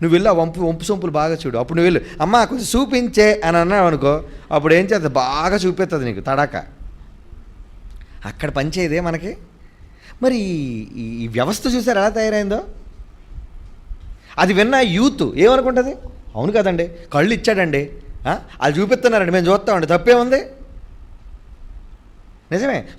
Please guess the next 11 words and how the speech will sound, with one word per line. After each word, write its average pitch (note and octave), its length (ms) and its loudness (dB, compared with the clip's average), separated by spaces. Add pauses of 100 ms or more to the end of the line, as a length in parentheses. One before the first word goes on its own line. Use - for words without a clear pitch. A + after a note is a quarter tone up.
చూపించేటట్టు A#3 640 4
వీళ్ళు G#3 160 4
తయారయ్యారు, A#3 540 6 (300)
చూసేటట్టు A#3+ 460 4
వాళ్ళు F3+ 200 4
తయారయ్యారు. A2 440 0 (840)
ఇది G3+ 100 0
ఒకళ్ళ B3 340 4
తప్పు C4 120 2
కాదు. A#3+ 320 0 (1500)
చూడండి, E3 320 -4